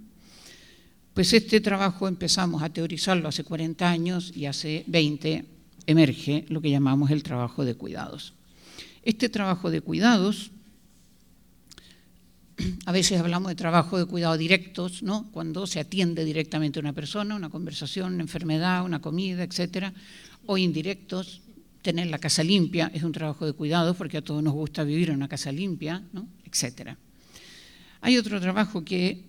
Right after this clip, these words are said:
<clears throat> algunas le llaman el management, riéndose, el management familiar, porque las empresas hablan del management f-, empresarial, que es una cosa muy importante en la empresa, porque es la gerencia, es quien gestiona, ¿no?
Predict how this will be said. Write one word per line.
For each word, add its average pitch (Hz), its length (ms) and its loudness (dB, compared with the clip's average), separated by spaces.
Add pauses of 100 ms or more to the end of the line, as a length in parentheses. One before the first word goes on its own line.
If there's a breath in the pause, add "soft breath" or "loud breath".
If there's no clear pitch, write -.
<clears throat> 196 520 4
algunas 175 420 0
le 165 100 -4
llaman 170 300 -4
el 156 260 -4
management, 160 880 -4
riéndose, 160 460 -8
el 165 80 -8
management 165 580 -2
familiar, 170 460 -4
porque 151 300 -8
las 151 160 -2
empresas 170 500 0
hablan 165 300 0
del 156 160 2
management 165 640 0
f-, 156 300 -8
empresarial, 170 680 -2 (340 loud breath)
que 180 100 -2
es 180 40 2
una 185 140 -2
cosa 190 200 -6
muy 175 120 0
importante 175 520 0
en 143 60 -2
la 143 60 -4
empresa, 143 280 -6
porque 151 180 -6
es 185 60 -2
la 180 80 -2
gerencia, 180 520 -2
es 139 80 -8
quien 185 220 -4
gestiona, 147 800 -4
¿no? 226 180 -4